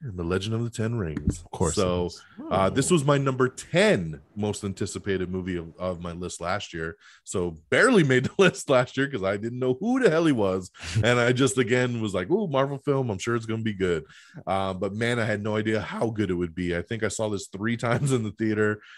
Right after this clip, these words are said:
Speaker 1: Uh, I bought this as well, even though it's on Disney Plus. I still bought it 'cause I gotta keep my Marvel collection going. And, <laughs> um, and I just, I love this movie. It just holds up. The action is incredible. I already had loved Simu Liu,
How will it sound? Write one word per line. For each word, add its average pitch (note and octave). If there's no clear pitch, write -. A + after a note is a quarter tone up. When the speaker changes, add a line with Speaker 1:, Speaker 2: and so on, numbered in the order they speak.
Speaker 1:
Uh, F2
I F#2+
bought F#2+
this G#2+
as G2+
well, G2+
even G2+
though G2+
it's G2
on G#2
Disney G2+
Plus. A2
I D#2+
still A2
bought F#2+
it -
'cause F2
I -
gotta E2
keep F2+
my F2+
Marvel F#2
collection F#2+
going. G#2
And, A2
<laughs> A#2+
um, C3+
and G#2
I G#2
just, F#2+
I F#2
love F#2+
this E2+
movie. F2
It F2+
just F#2
holds F#2
up. A2+
The G2
action G#2+
is G#2
incredible. A2
I F#2
already A2+
had G2+
loved G#2
Simu A#2
Liu, B2